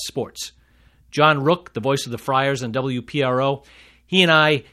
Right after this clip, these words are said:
interviewed Rothstein recently, and we began our conversation talking about luck.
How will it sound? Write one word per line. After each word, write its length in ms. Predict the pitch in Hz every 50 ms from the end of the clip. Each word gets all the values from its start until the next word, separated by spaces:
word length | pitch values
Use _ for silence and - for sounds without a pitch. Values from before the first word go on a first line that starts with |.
| _ _
interviewed 460 | - 185 208 - 196 175 175 165 143 123
Rothstein 640 | 131 131 135 139 - - - 156 139 135 127 117
recently, 580 | 123 170 208 202 - 165 - 107 107 110 110 110 _ _ - _ _ _
and 100 | - 117
we 100 | 120 120
began 320 | 101 120 117 131 147 151 147
our 100 | 139 127
conversation 720 | - - 143 135 127 120 113 - 135 127 120 - 143 123
talking 420 | - - - 110 104 - 120 110 107
about 360 | 104 120 120 - - - _ _
luck. 440 | - 170 247 247 - - - -